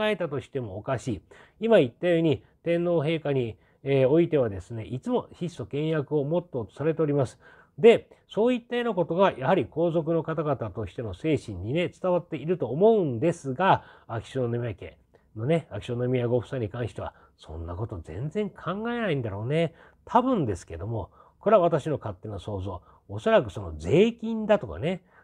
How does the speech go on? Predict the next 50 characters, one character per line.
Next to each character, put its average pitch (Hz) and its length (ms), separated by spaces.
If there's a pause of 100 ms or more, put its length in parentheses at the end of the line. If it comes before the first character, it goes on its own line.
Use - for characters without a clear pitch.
税 202 240
金 220 180
を 202 100
使 - 240
っ 185 80
て - 140
る 185 80
だ - 220 (320)
と 151 80
か、 - 140
そ 185 220
う 240 60
い 226 40
っ - 20
た 233 200
よ 226 100
う 180 40
な 95 80
感 165 280
覚 156 260
は 151 220 (240)
お 135 120
そ 240 120
ら 233 100
く - 120
な 110 180
い 240 100
ん 247 80
じ 139 80
ゃ 92 60
な 80 100
い 80 40
ん 76 40
で 71 100
す - 120
か？ 190 180 (340)
こ 110 100
の 104 100
ご 98 80
夫 92 100
妻 110 160
に 87 100
関 80 220
し - 80
て 67 80
は。 - 160 (260)
だ 202 140
か 226 80
ら 135 140
ね、 196 280